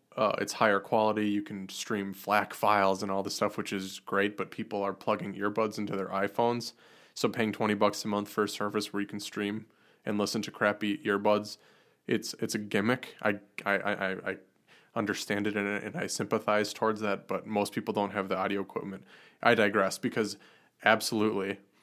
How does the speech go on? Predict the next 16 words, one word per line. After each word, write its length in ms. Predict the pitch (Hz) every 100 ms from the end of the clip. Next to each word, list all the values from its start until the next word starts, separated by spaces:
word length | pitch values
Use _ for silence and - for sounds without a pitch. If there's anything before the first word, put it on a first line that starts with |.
| _ _ -
they 280 | 107 107 110
sold 340 | - 110 110
this 180 | 104 -
as, 220 | 98 98
"We're 240 | 101 107
giving 340 | 104 120 113 107
more 200 | 104 107
money 280 | 107 101 98
per 260 | - 113
stream 640 | 101 - - 117 101 98 104 _ _ _ _ _ _ _ _ _ _ -
to 480 | - 113 104 104 - _
the 80 | -
artists 480 | 117 113 98 - -
who 120 | 120
sign 340 | 107 110 104 104
up." 260 | 95 -